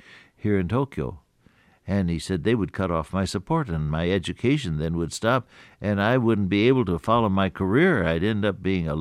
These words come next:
a day laborer somewhere. I can't do that." Now,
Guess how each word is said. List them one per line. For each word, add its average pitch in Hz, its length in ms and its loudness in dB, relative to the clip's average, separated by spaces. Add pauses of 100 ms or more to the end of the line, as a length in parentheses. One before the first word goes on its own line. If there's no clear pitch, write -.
(160)
a 85 80 -4
day 92 220 0
laborer 110 520 -2
somewhere. 71 440 -6
I 135 80 -2
can't 90 280 -8
do 62 140 -12
that." - 280 -12 (2750)
Now, 101 200 -6